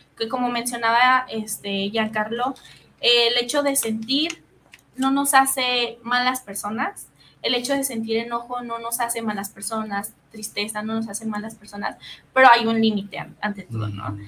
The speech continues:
Speaker 1: Entonces, justamente lo que mencionaba Lulú, no necesitas de un problema para poder acudir a terapia. O a lo mejor hay algo ahí inconsciente que no has
Speaker 2: Mm.
Speaker 1: hecho consciente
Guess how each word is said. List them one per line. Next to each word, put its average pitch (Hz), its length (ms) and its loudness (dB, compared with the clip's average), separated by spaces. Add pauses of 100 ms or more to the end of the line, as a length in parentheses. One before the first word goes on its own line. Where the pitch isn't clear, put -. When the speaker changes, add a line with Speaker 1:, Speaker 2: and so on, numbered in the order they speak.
(200)
Speaker 1:
Entonces, 254 760 0
justamente 269 460 4
lo 262 140 0
que 233 80 -14
mencionaba 220 800 0 (140)
Lulú, 254 440 -4 (300)
no 269 220 6
necesitas 269 680 2
de 226 380 0
un 254 220 -2
problema 269 580 2
para 226 220 4
poder 202 220 -4
acudir 208 340 -8
a 170 80 -10
terapia. - 440 -18 (180)
O 269 80 6
a 277 80 10
lo 277 100 4
mejor 262 460 4
hay 247 200 2
algo 247 220 0
ahí 262 340 -2 (180)
inconsciente 247 840 0
que - 100 -2
no 233 100 0
has 110 120 0
Speaker 2:
Mm. 226 40 -4
Speaker 1:
hecho - 260 -6
consciente 208 680 -4